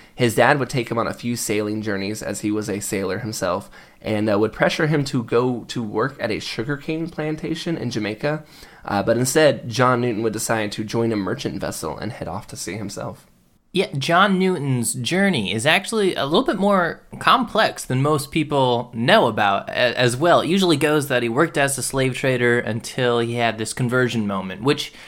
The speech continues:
Speaker 2: is true, uh, but getting to that point where he was a slave trader is a different journey and, and a darker journey as well.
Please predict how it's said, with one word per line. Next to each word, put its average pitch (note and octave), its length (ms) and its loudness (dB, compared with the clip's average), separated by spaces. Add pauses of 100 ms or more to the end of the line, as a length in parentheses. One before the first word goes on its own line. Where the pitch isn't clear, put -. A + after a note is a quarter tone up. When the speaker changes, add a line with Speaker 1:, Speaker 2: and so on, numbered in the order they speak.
(180)
Speaker 2:
is C3+ 160 2
true, C3+ 520 2 (300)
uh, A#2 120 6
but - 220 -2
getting G3+ 340 6
to G3 120 2
that D3 220 2
point D3+ 240 0
where B2+ 80 2
he C3 100 4
was C3 180 0
a A2 60 -8
slave C3 400 0
trader G#2 640 0 (340)
is A#2 180 2
a A2+ 60 -2
different E3+ 400 2
journey G#2 380 0
and, G#2 120 -4
and A2 200 -2
a G#2+ 60 -2
darker B2 440 0
journey G#2 340 -2
as G#2 200 -6
well. B2 400 4